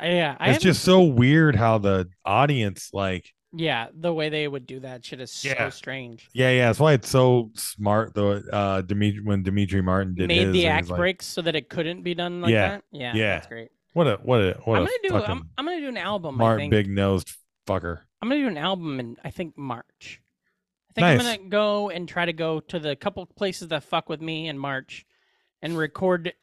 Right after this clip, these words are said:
Speaker 1: get this album recorded, and then, uh, maybe immediately record a second one.
Speaker 2: Yeah, I got Panthers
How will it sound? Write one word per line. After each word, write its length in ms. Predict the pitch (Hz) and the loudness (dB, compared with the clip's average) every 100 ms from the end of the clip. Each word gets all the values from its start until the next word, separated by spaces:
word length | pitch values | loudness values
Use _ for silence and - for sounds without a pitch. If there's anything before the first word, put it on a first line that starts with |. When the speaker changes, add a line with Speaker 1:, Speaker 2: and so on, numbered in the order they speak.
| 160 | -8
Speaker 1:
get 160 | 175 190 | -6 -6
this 160 | 180 | -4
album 260 | 170 165 170 | -2 -2 -6
recorded, 560 | 151 - 180 185 214 - | -8 -4 -2 -2 -4 -4
and 100 | 180 | -4
then, 100 | 180 | -2
uh, 80 | 156 - | -4 -6
maybe 400 | 269 262 240 214 | -8 -4 -2 -2
immediately 460 | 170 156 143 135 135 | -2 -2 -4 -4 -4
record 340 | 127 - 131 | -6 -6 -8
a 60 | 113 | -8
second 340 | - 113 120 | -14 -16 -16
one. 140 | - - | -10 2
Speaker 2:
Yeah, 120 | 131 | 4
I 20 | |
got 260 | 170 190 - | 6 4 4
Panthers 680 | - 190 202 185 175 139 | 4 6 4 4 2 2